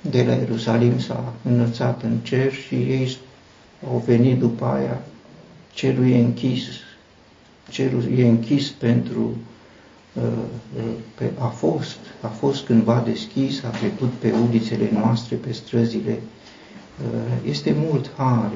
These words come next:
este multă bunătate, este multă îndurare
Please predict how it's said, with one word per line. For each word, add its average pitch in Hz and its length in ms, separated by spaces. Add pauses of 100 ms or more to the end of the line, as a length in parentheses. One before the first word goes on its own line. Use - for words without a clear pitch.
este 117 400 (240)
multă 139 360
bunătate, 117 720
este 107 340
multă 135 500 (600)
îndurare 123 840